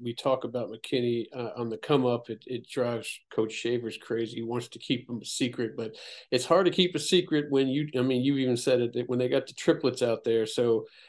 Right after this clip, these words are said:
it, it'll be the first time they all get out together 'cause Keldon Luster came over from, uh, Liberty, but it'll be the first time he's throwing to his guys and, and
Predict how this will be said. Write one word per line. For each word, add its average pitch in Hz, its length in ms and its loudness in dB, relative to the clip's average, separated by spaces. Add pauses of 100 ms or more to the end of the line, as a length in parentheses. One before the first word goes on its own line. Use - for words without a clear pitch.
(300)
it, - 160 -2
it'll 143 180 6
be 160 140 8
the 156 80 6
first 151 320 2
time 156 180 4
they 139 140 4
all 139 180 4
get 135 160 0
out 135 300 -2 (220)
together 135 460 4
'cause 123 220 -2
Keldon 131 260 0
Luster 123 320 0
came 123 200 -2
over 120 180 2
from, 117 480 -4
uh, 113 180 -4
Liberty, 127 440 2
but 120 160 2
it'll 117 160 2
be 127 100 0
the 117 60 -6
first 139 260 2
time 127 220 0
he's 123 240 -2
throwing 131 300 0
to 127 120 -2
his 123 140 0
guys 123 420 2
and, 110 200 -6
and - 240 -6